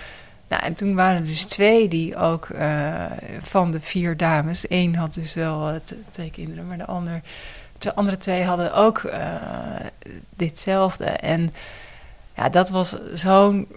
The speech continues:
bizar moment. Want, eh, ja, zij wisten dat ook niet van elkaar. En, eh, en dat we daar opeens zo aan die tafel zaten, allemaal met vergelijkbaar probleem. Dus dat, en, eh,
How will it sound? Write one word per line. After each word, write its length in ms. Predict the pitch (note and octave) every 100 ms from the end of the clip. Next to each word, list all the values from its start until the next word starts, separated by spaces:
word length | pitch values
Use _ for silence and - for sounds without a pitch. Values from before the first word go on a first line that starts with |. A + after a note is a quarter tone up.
| - - -
bizar 640 | G3 E3+ C#3+ F#3 A3 F3+
moment. 580 | D#3+ D#3 D#3+ B2+ F#3 - -
Want, 300 | E3+ E3 -
eh, 160 | E3+ E3 D3+ E3 E3+ E3 E3+ -
ja, 180 | - G3
zij 180 | - D#3+
wisten 320 | F#3 - E3+
dat 100 | -
ook 120 | F#3+
niet 160 | G3 D#3+
van 140 | - D#3
elkaar. 580 | D3 D3+ D#3 G3+ B3+ G#3+
En, 400 | D#3 D#3 D3+ D3+
eh, 640 | E3 D#3 D3+ D#3+ F3 - F3
en 80 |
dat 200 | E3+ E3
we 80 | F3
daar 200 | E3 D#3+
opeens 340 | D#3 E3 E3+ -
zo 360 | D#3+ D3+ D3 -
aan 160 | E3+
die 140 | E3 D#3
tafel 380 | E3+ F3 F3+
zaten, 540 | D#3+ D#3+ C#3+ D3+ D#3 - - - - -
allemaal 460 | - F#3 E3 D#3 D#3
met 260 | E3+ - F3+
vergelijkbaar 760 | G#3 E3+ - D#3+ D#3+ D#3 D3+ - - - - - - - - -
probleem. 460 | G3 F3+ F#3 G3+
Dus 140 | G#3 F#3+
dat, 300 | G#3+ G#3 - - - - - - - - -
en, 300 | G3 G#3 G3
eh, 380 | G3+ F#3 F3+